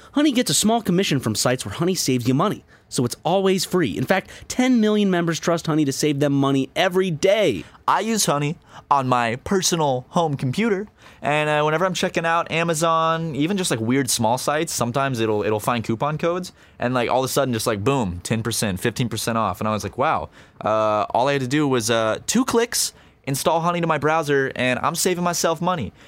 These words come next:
Speaker 2: And you know what? Especially if you're, like, a college student, every penny counts. So when you can save yourself, uh, a couple bucks or even a lot of bucks with an order, it's really awesome. And it helps support our podcast when you install Honey. Uh, so there's no reason not to use it. It's free.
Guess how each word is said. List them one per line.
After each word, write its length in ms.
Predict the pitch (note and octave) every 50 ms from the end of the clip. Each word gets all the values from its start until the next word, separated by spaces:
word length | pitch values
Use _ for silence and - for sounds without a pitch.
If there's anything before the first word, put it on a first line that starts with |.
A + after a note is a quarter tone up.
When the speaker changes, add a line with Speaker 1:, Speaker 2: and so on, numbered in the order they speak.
| - -
Speaker 2:
And 220 | - C#3 D3 D3+ D#3
you 60 | D#3+
know 120 | E3 E3
what? 180 | E3 D#3+ E3 -
Especially 320 | B2 - - E3 - F3+
if 60 | E3
you're, 60 | E3+ D#3+
like, 100 | C3 A2+
a 60 | G2+
college 340 | - A#2+ A#2 C#3 D3 D3 -
student, 360 | - E3+ E3 E3 D#3+ D#3+ - - - _ _ - -
every 420 | B2 B2+ B2 D3 D3 D3 C#3+ C#3+ - - -
penny 240 | - D3 D3 D3
counts. 480 | C3+ - D#3 D#3+ E3 D#3 D3 - - - -
So 220 | - - B2 A#2
when 100 | B2 B2+
you 60 | C3
can 120 | C3+ D#3+ D#3
save 220 | - E3 D#3+ D#3 D#3+
yourself, 460 | D#3 - - D#3+ D3+ D3 C#3+ - - _ - - - - - -
uh, 400 | G#2+ A#2 A#2+ A#2+ A2 G#2 - - -
a 40 | -
couple 320 | - - D3+ C#3 D3+ C#3+
bucks 460 | B2+ D3 D3+ D#3 D#3 - - - -
or 60 | G#2
even 180 | B2+ B2+ B2 A#2
a 40 | G#2+
lot 220 | G#2 A2+ C3 D#3 D#3
of 80 | B2+
bucks 260 | G#2+ A2 G2+ G2 -
with 100 | - G#2+ G#2
an 60 | G2
order, 380 | G2 G2+ G2+ G#2 G#2+ A2+ A#2 A2+ -
it's 220 | - C3+ - - D#3+
really 200 | F3 F3 E3+ E3+
awesome. 480 | E3+ F3 F3 - - F3+ E3+ - F#2+ - - - -
And 100 | D#3 F#3
it 60 | F#3+ C3+
helps 260 | F#3 G#3+ A3 G#3+ -
support 400 | - - - - - - G3 F#3
our 100 | F3+ E3+
podcast 560 | - F3 F#3 G3+ G3+ - - G2 F#2+ G2 -
when 100 | A#2+ B2
you 60 | C3
install 320 | C3+ C3+ - - D3+ C#3 A#2
Honey. 320 | C#3+ F#3 F#3+ B2 F2+ - - - - - - -
Uh, 200 | - A#2+ B2 B2
so 120 | - -
there's 140 | E3 D3+ D3+
no 160 | F3 G3 G#3+
reason 240 | A3 A3+ G#3 F3 F3
not 180 | E3+ E3 D#3+ -
to 60 | D3+ D#3
use 200 | D#3 D3 A2 G2+
it. 80 | F2+
It's 100 | F2+ -
free. 400 | - - - E3 E3+ E3+ F3 F3